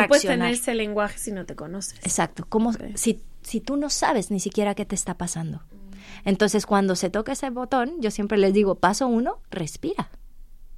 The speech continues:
Speaker 2: Siente tu dolor en lugar de negarlo, que es algo que, <laughs> que tendemos a hacer, ¿no? Siente ese dolor, date cuenta que te está impactando, date ese espacio de sentirlo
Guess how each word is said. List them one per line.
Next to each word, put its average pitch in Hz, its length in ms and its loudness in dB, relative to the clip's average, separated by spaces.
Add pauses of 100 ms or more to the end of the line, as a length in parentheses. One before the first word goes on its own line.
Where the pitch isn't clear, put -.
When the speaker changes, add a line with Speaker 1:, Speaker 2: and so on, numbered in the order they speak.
(1400)
Speaker 2:
Siente 302 720 6
tu 220 120 2
dolor 185 360 2
en 277 100 2
lugar 175 220 0
de 202 100 0
negarlo, 202 640 2
que - 80 -10
es 165 100 -8
algo 175 240 2
que, - 180 -4 (300)
<laughs> 208 340 -4
que 139 200 -2
tendemos 202 500 4
a 233 60 8
hacer, 220 320 2
¿no? 233 340 0 (600)
Siente 262 680 4
ese 247 200 -2
dolor, 202 480 4
date 208 300 0
cuenta 214 380 2
que 247 100 -4
te 202 80 -6
está 185 160 -6
impactando, 196 760 -2 (340)
date 202 280 2
ese 254 140 0
espacio 220 800 0
de 226 140 -4
sentirlo 202 640 0